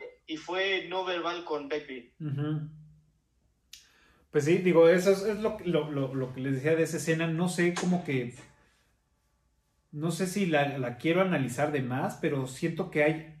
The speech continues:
Speaker 2: algo, algo en esa escena porque cambia completamente todo. O sea, el close-up que le hacen a este güey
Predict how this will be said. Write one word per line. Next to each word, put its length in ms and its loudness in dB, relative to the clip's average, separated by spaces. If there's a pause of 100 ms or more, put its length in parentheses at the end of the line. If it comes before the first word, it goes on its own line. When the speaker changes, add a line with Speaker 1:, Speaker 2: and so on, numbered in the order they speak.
Speaker 2:
algo, 440 0
algo 720 -2
en 160 -2
esa 180 -4
escena 360 -2
porque 360 -6
cambia 640 0
completamente 720 -4
todo. 460 -2 (100)
O 80 -14
sea, 400 -8 (800)
el 220 -2
close-up 420 2
que 80 0
le 80 2
hacen 240 -2
a 40 0
este 240 -4
güey 400 -4